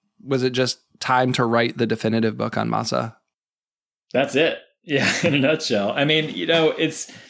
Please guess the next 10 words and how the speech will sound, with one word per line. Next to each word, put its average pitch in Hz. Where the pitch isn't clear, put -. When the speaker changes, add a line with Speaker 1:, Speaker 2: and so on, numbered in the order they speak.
Speaker 2:
I 151
think -
it, 170
it 165
was 147
a 131
natural 135
evolution 131
of 110
just -